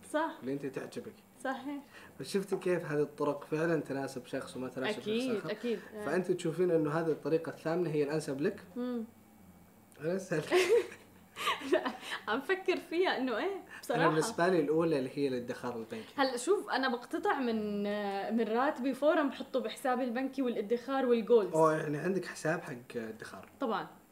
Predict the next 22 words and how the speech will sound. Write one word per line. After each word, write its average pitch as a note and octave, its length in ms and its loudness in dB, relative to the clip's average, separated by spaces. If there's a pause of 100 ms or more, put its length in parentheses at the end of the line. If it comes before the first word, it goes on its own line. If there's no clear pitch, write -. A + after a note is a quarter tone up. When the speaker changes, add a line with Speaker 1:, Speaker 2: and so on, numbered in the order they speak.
(460)
Speaker 1:
لا G3+ 40 -8
Speaker 2:
حلو. G3+ 80 -2
Speaker 1:
شك، A3+ 260 -6 (100)
لازم C#4 400 2
أفصله A#3+ 400 -2
عن G3 120 -2
بعض، G3+ 180 0
وهداك A#3 360 -2
المبلغ C4 300 -2
اللي C4 100 -2
موجود C4 300 0
ميت. B3 580 0 (340)
Speaker 2:
جميل. C#3+ 240 -2
Speaker 1:
ما C4 160 2
Speaker 2:
ما B3+ 60 -2
Speaker 1:
بعرف، C4 220 4
Speaker 2:
تلمسينه. A#3+ 440 0
Speaker 1:
ما A3+ 340 0
ألمسه B3+ 360 -2
أبدًا، G#3 220 -2
ميت، G#3+ 440 -4
ميت. G3 240 -12